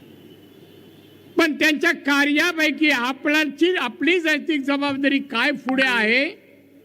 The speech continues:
ती आपण स्वीकारली आहे का? आणि महाराष्ट्रासाठी, महाराष्ट्राच्या जनतेसाठी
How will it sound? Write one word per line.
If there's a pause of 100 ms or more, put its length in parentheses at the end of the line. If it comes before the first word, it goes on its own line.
(640)
ती
आपण
स्वीकारली
आहे
का? (840)
आणि
महाराष्ट्रासाठी,
महाराष्ट्राच्या
जनतेसाठी